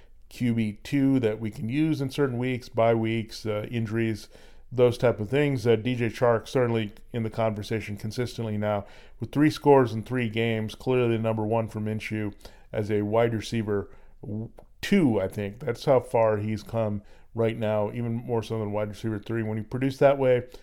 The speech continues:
that's how you have to consider. Now, we know Marcus Mariota is not even a Q B two. He's barely even a Q B three. Did have three hundred and four yards, which is bizarre. He struggled for most of the game,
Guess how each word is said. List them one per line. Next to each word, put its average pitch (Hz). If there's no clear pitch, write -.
that's 110
how 107
you 104
have 98
to -
consider. 110
Now, 127
we 147
know 180
Marcus 165
Mariota 131
is 107
not 113
even 104
a 95
Q 104
B 95
two. 107
He's 101
barely 151
even 113
a 104
Q 117
B 107
three. 143
Did 143
have 269
three 160
hundred 147
and 107
four 123
yards, 101
which 98
is 104
bizarre. 98
He 107
struggled 113
for 107
most 110
of 104
the 107
game, 107